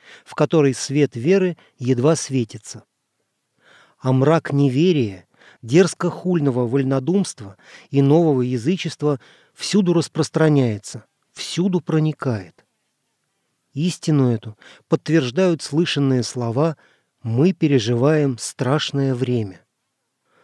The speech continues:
Слова «мы доживаем седьмое лето» могут означать «время последнее», близкое ко времени Антихриста, когда верные чада единой Святой Церкви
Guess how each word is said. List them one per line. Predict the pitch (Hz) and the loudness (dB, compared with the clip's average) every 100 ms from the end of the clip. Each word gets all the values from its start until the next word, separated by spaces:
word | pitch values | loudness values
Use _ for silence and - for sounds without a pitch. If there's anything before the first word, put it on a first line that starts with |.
| _ | _
Слова | - - 131 135 160 151 _ _ _ - | -14 -4 0 2 2 -2 _ _ _ -6
«мы | 120 151 170 - | 2 2 2 -2
доживаем | 127 123 135 135 151 151 120 | 0 2 2 4 2 2 0
седьмое | 113 139 120 139 135 117 | -4 -6 0 2 2 2
лето» | 110 139 175 107 - _ _ _ - | -2 -4 -4 -10 -16 _ _ _ 0
могут | 135 180 180 | 2 2 2
означать | 151 139 143 170 165 | 0 0 0 0 -2
«время | 120 147 170 156 | 0 2 4 2
последнее», | - 143 - 143 143 117 104 90 78 _ _ _ _ | -2 -8 -4 -4 -4 -4 -8 -10 -20 _ _ _ _
близкое | 110 123 180 - 156 147 | -4 0 0 0 -4 -2
ко | 135 | 0
времени | 131 151 151 139 | 2 2 2 2
Антихриста, | 139 139 - 156 123 110 - - 110 _ _ _ _ _ | 0 -2 -4 -8 -8 -12 -14 -20 -20 _ _ _ _ _
когда | - 135 135 | -4 2 2
верные | 120 151 165 139 131 | 4 4 6 4 2
чада | - 151 143 | 0 -2 0
единой | 127 135 123 156 143 | 0 -2 0 2 2
Святой | - 123 - 131 | 0 -6 0 0
Церкви | - 151 170 - 147 | 0 -2 -2 -2 -6